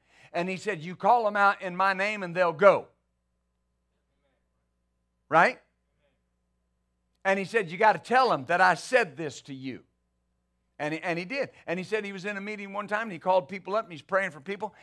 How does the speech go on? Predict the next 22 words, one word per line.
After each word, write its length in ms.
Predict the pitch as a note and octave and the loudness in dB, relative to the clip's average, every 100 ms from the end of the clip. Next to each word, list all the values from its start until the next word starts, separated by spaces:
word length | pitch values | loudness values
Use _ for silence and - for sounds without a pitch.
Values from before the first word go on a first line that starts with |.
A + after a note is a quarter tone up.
| - - | -18 -6
And 200 | F#3+ F3+ | -4 -2
this 160 | F3+ | -2
guy 240 | - F#3 F#3+ | 2 2 2
come 260 | G3+ F#3+ | -2 2
up 260 | F#3+ G#3+ - _ | 4 4 0 _
and 160 | - D#3 | -6 -2
had 220 | F#3 - | -2 -2
tuberculosis 800 | D3+ G#3+ G#3 G#3 A3 A3 F#3+ F3+ | -4 -4 -4 -2 -2 -4 -12 -10
of 180 | A3+ F3+ | -10 -10
the 60 | |
spine, 420 | F3 - G#3+ D#3 C3+ | -10 -2 -2 -2 -4
couldn't 300 | G3+ - F#3+ | -8 -8 -6
bend 260 | G3+ G3 | -4 0
over. 300 | G3 C#3+ A#2+ _ _ _ _ _ _ _ _ _ _ _ F3 | 0 0 -10 _ _ _ _ _ _ _ _ _ _ _ -4
And 160 | F3+ | -4
he 80 | F#3+ | -4
was 140 | F3 | -6
standing 240 | - G#3 G3 | -2 -2 0
there 160 | G3 | -4
in 40 | F#3 | -2
the 80 | E3+ | 0
line, 300 | F3+ G#3+ | 0 0